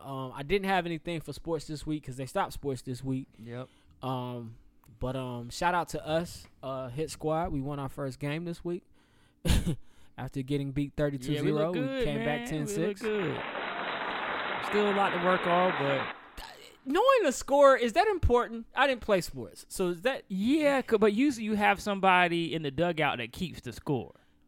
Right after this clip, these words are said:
Speaker 1: We
Speaker 2: It's like
Speaker 1: need
Speaker 2: a team mom,
Speaker 1: we
Speaker 2: and
Speaker 1: need
Speaker 2: she'll
Speaker 1: that.
Speaker 2: sit there. She'll have, she'll have this little book, and she keeps up with the scores, who got out, where they got out at, and stuff like that.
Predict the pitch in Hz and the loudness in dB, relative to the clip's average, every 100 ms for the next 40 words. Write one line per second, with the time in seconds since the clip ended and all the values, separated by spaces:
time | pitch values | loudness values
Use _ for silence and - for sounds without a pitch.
0 | - 202 147 170 147 131 185 170 139 147 | -20 -8 -2 0 -2 -2 0 0 0 0
1 | 131 104 69 - 160 170 131 170 147 180 | 0 -2 -8 -10 -6 -6 -2 -2 -2 -2
2 | 165 147 135 156 147 147 135 170 156 147 | -2 -2 -2 -2 -2 -2 -4 -2 -2 -4
3 | 143 143 110 151 131 - - _ - - | -2 -2 0 -2 -2 -4 -14 _ -20 -16
4 | - 113 156 147 175 147 151 120 113 - | -12 -6 -6 -4 -6 -4 -4 -4 -12 -4
5 | 156 151 143 131 156 147 135 139 139 131 | 0 2 2 0 0 0 0 2 2 0
6 | 143 143 139 131 127 143 147 156 151 147 | -2 -2 0 0 4 4 4 0 -2 -4
7 | 175 165 170 165 160 175 165 | -4 -2 -4 -4 -4 -6 -6